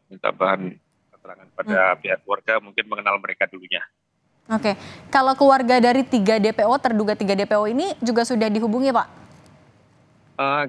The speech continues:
Speaker 1: kita belum bisa mengarah pada keluarga ya, karena mungkin ketiganya juga kita belum mendapatkan identitasnya, sehingga kita belum bisa menghubungi pihak keluarga maupun, eh, keberadaannya di mana.
Speaker 2: Oke, baik, artinya juga masih dalam
Speaker 1: Ya.
Speaker 2: pendalaman. Baik.
Speaker 1: Ya, masih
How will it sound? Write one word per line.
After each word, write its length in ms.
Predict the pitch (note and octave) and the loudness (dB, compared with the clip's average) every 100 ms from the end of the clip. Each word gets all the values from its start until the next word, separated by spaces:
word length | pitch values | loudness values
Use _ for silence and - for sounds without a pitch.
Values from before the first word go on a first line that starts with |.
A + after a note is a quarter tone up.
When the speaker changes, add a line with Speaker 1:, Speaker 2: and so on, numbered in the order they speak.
| - | -6
Speaker 1:
kita 400 | D3 - - F#3 | -10 -8 -4 -4
belum 320 | D#3 C3 A#2+ | -4 -8 -4
bisa 320 | A#2+ A#2 C3 | -6 -4 -4
mengarah 400 | B2 A#2+ A2+ A#2 | -4 -4 -6 -6
pada 240 | A2+ A2 | -8 -6
keluarga 480 | G#2 G#2 G2 - A2+ | -6 -4 -6 -4 -4
ya, 160 | G#2+ F#2+ | -4 -6
karena 260 | F#2+ G2 A2+ | -10 -16 -12
mungkin 160 | A2+ B2+ | -10 -12
ketiganya 480 | A#2+ B2+ - A2 | -8 -8 -4 -6
juga 400 | C#3 A2 G#2+ F#2+ G2+ | -8 -4 0 0 -2
kita 240 | G2+ - - | -8 -14 -10
belum 320 | G#2+ G#2 G#2 | -6 -4 -4
mendapatkan 400 | G2 - G2 G2 | -6 -6 -4 -6
identitasnya, 800 | G2+ G#2 G2 G2 F2+ - F#2 F#2+ | -6 -12 -12 -6 -6 -6 -6 -6
sehingga 300 | - F#2+ G2 | -4 -6 -6
kita 240 | F#2 F#2+ | -4 -4
belum 320 | F#2+ F#2+ F#2+ F#2 | -4 -4 -6 -4
bisa 240 | F#2 F#2 | -2 -2
menghubungi 480 | F#2+ F#2+ F2+ G2 F#2+ | -2 -6 -10 -18 -4
pihak 240 | F2+ F2+ | -2 -2
keluarga 320 | G2 F#2+ G#2+ | -2 -2 -2
maupun, 500 | G2+ F#2+ G2 G2+ G2 - _ _ - | -2 -4 -4 -4 -4 -8 _ _ -6
eh, 160 | G2 F#2+ | -2 -2
keberadaannya 480 | - G2 G2+ G2+ G#2 | -2 -2 -2 -4 -6
di 140 | G2 | -8
mana. 240 | F#2+ E2+ - _ _ _ _ _ _ - - - _ - - | -8 -8 -14 _ _ _ _ _ _ -20 -20 -20 _ -20 -10
Speaker 2:
Oke, 320 | - G3 F#3+ F#3+ | -6 -2 -2 2
baik, 180 | G3 | 2
artinya 300 | F#3+ G#3 A3 G#3+ | 2 0 0 0
juga 140 | G3+ | 0
masih 400 | F#3+ F#3+ F3 F3 | 0 0 -2 2
dalam 240 | F3+ F3+ | 4 4
Speaker 1:
Ya. 80 | F#3 | 2
Speaker 2:
pendalaman. 480 | F#3+ F#3 F3+ F3+ F3 - - - - - | 0 2 2 2 -4 -8 -20 -20 -20 -12
Baik. 180 | G3+ F#3+ | -4 0
Speaker 1:
Ya, 160 | A2+ G#2+ | 2 0
masih 260 | G#2 G#2 | -4 -8